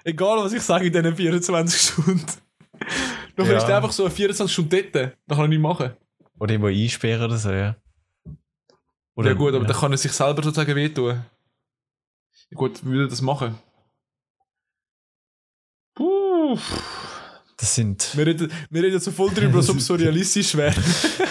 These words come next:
Speaker 2: Das ist so maximal random. Du stellst dir auch so vor, dass so ein gemütlicher Podcast so kannst hören und nachher <laughs> da so da was.
Speaker 1: Ja, das ist geil.
Speaker 2: <laughs>
Speaker 1: Dann haben wir ein paar Fragen aufgeschrieben. Zum Beispiel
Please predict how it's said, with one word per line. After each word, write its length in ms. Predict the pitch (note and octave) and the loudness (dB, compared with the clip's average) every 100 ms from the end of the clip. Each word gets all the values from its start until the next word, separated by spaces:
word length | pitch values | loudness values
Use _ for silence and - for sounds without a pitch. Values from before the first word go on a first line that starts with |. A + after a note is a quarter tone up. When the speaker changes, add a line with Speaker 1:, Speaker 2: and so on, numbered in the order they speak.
| - A#2+ | 0 2
Speaker 2:
Das 180 | C#3 A#2 | 2 0
ist 160 | A#2 - | -2 0
so 100 | C3 A#2+ | 0 2
maximal 580 | A2 A2 - G#2 G#2 G2+ | 0 0 0 0 0 0
random. 400 | G2+ G2 G2 F#2+ - F#3+ G3+ - E3 - | 0 0 -2 -4 -2 -2 -2 -4 -6 -4
Du 120 | - | -4
stellst 300 | A2+ A#2 G#2 | 0 0 0
dir 100 | G#2+ A#2 | 0 0
auch 60 | |
so 140 | - - | -4 -2
vor, 160 | A2+ | -2
dass 160 | A2 - | 0 0
so 60 | |
ein 140 | G2+ G2+ | -2 -2
gemütlicher 520 | G#2+ G#2 - - G#2+ | 0 0 0 -4 -4
Podcast 640 | - A2 - - G2+ G#2 | -2 -4 -4 -2 -2 -2
so 100 | - | -4
kannst 180 | A2+ G#2 | -4 -2
hören 360 | G#2+ G2+ G#2+ G2 | -2 -2 -2 -2
und 60 | |
nachher 400 | - - - E3 | 0 0 0 0
<laughs> 0 | |
da 220 | C3+ B2 A2+ | 0 0 -2
so 220 | G2+ G#2+ | -2 -2
da 280 | G#2 G2+ - | 0 0 0
was. 380 | G#2+ G2+ - - - - _ - | -2 -4 -6 -12 -20 -20 _ -10
Speaker 1:
Ja, 640 | D3+ C#3+ E3+ B3 D#3+ - E3+ F#3+ E3+ - | -4 -2 0 2 0 -2 -8 -8 -8 -2
das 140 | - | 0
ist 140 | D#3 E3 | 2 2
geil. 260 | F3 F3+ C#3+ A#2+ C#3+ | 0 0 0 0 0
Speaker 2:
<laughs> 200 | C#3 B2 | 0 0
Speaker 1:
Dann 140 | D#3+ | 0
haben 100 | F3+ | 0
wir 80 | F3 | 0
ein 60 | - | 0
paar 140 | D#3 | 0
Fragen 240 | D#3+ F3 F3+ | 0 0 -2
aufgeschrieben. 400 | - D3 C#3+ G3+ - - - - - - - | -2 0 0 0 -4 -12 -16 -20 -20 -20 -6
Zum 120 | - | -2
Beispiel 440 | D#3 - E3+ D#3+ | 0 0 -2 -2